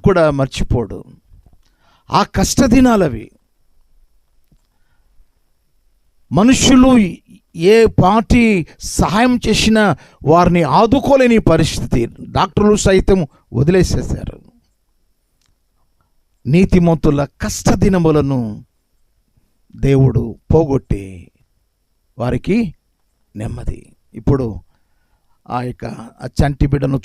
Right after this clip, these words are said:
చూసుకుంటూ, ఆ, చక్కగా సంతోషంగా దేవుడు మన మధ్యకు తీసుకొచ్చి నేనున్నాను అని రుజువు చేసుకున్నాడు.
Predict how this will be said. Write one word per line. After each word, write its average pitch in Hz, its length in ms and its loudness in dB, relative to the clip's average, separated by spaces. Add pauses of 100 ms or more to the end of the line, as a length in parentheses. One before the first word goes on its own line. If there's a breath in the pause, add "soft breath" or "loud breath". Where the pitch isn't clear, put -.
చూసుకుంటూ, 185 640 0 (1300)
ఆ, 107 140 -8
చక్కగా - 420 -2
సంతోషంగా 220 1000 2 (1120)
దేవుడు 156 600 2
మన 143 160 -2
మధ్యకు 143 400 -2
తీసుకొచ్చి - 880 -4 (1080)
నేనున్నాను 208 580 4
అని 220 500 0 (1600)
రుజువు 147 300 2 (120)
చేసుకున్నాడు. - 640 -6